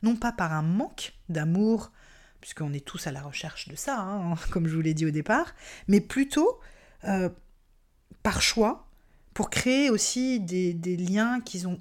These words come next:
qui sont beaucoup plus simples, beaucoup plus sains, beaucoup plus équilibrés.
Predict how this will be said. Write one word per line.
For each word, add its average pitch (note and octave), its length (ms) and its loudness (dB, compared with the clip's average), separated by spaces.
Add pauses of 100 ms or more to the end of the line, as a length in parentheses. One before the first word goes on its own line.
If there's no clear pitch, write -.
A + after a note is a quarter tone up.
(140)
qui - 100 -4
sont F#3+ 140 -2
beaucoup F#3+ 320 -2
plus F3+ 320 -6 (220)
simples, B3 580 0
beaucoup F#3+ 320 -6
plus F3+ 200 -8
sains, A#3+ 440 2
beaucoup F#3+ 260 -4
plus F#3+ 280 -4
équilibrés. F3 600 -4